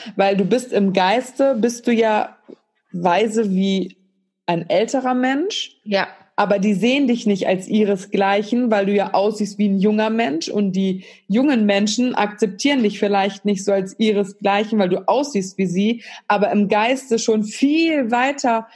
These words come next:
Speaker 1: ähm, ja, entwickelt bist, reifer bist und sie mit dir vielleicht gar nicht so wirklich was anfangen können.
Speaker 2: Ja, oder auch andersrum, du kannst mit denen nichts anfangen.
Speaker 1: Da, das auch, deswegen. Also es
Speaker 2: Denn
Speaker 1: beruht
Speaker 2: auch
Speaker 1: ja
Speaker 2: in
Speaker 1: auf
Speaker 2: beide
Speaker 1: beiden.
Speaker 2: Richtungen,
Speaker 1: Ja, ja,
Speaker 2: ne?
Speaker 1: genau.
Speaker 2: Wenn du
Speaker 1: würdest
Speaker 2: einen
Speaker 1: dich auch
Speaker 2: dreißigjährigen
Speaker 1: irgendwie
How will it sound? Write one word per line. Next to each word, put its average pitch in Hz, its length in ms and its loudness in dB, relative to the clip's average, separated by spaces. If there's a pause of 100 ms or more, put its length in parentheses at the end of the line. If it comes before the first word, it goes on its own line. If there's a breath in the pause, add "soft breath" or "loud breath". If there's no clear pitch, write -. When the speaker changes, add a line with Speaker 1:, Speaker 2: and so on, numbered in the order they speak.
(300 loud breath)
Speaker 1:
ähm, 196 840 0 (120)
ja, 226 180 0
entwickelt 262 600 0
bist, 247 340 -2
reifer 233 420 0
bist 247 440 -2 (300 soft breath)
und 220 160 2
sie 233 80 2
mit 220 260 0
dir 240 160 2
vielleicht 226 520 -2
gar 208 180 2
nicht 226 140 -2
so 196 140 -4
wirklich 226 420 -6
was 196 200 -6
anfangen 226 540 -4
können. 220 340 -2
Speaker 2:
Ja, 220 280 0 (240)
oder 226 240 2
auch 240 120 -2
andersrum, 277 640 0
du 202 80 -2
kannst 196 360 -2
mit 180 100 -4
denen 269 220 0
nichts 165 200 -6
anfangen. 160 460 -2
Speaker 1:
Da, 247 220 0
das 269 260 0
auch, 269 240 0
deswegen. 233 500 0
Also 185 220 -2
es 190 120 -8
Speaker 2:
Denn 220 180 0
Speaker 1:
beruht 247 100 0
Speaker 2:
auch 247 160 0
Speaker 1:
ja 269 80 -4
Speaker 2:
in 226 60 -6
Speaker 1:
auf 226 100 -2
Speaker 2:
beide 311 160 0
Speaker 1:
beiden. 240 160 0
Speaker 2:
Richtungen, 185 400 -8
Speaker 1:
Ja, 233 100 2
ja, 254 220 2
Speaker 2:
ne? 220 80 0
Speaker 1:
genau. 226 140 0 (100)
Speaker 2:
Wenn 208 100 -2
du 202 60 0
Speaker 1:
würdest 269 140 -4
Speaker 2:
einen 220 80 -6
Speaker 1:
dich 214 80 -2
auch 226 140 4
Speaker 2:
dreißigjährigen 254 360 -2
Speaker 1:
irgendwie 196 120 -10